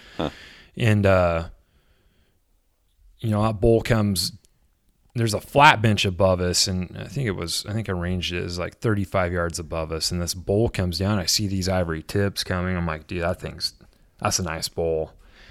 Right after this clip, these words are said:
Speaker 2: And, uh, he ends up looking down right at me and Penny, had us pegged, and James was, like,
Speaker 1: <laughs>
Speaker 2: twenty yards to our right.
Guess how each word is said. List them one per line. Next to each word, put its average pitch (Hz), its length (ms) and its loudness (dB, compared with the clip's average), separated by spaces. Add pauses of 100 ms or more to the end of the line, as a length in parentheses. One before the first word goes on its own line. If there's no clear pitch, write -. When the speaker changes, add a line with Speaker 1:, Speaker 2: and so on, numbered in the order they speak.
(520)
Speaker 2:
And, 95 260 -4
uh, 82 360 -2 (520)
he 110 180 -4
ends 98 160 -2
up 87 180 -10 (560)
looking 104 420 -2
down 92 340 0
right 110 240 4
at 101 100 2
me 101 140 0
and 95 120 0
Penny, 101 420 0
had 110 200 2
us - 140 -2
pegged, 104 380 2
and 92 160 -4
James 117 260 0
was, 95 140 0
like, 90 140 0
Speaker 1:
<laughs> - 20 -10
Speaker 2:
twenty 117 280 0
yards 98 280 2
to 107 100 0
our 85 100 2
right. 87 540 2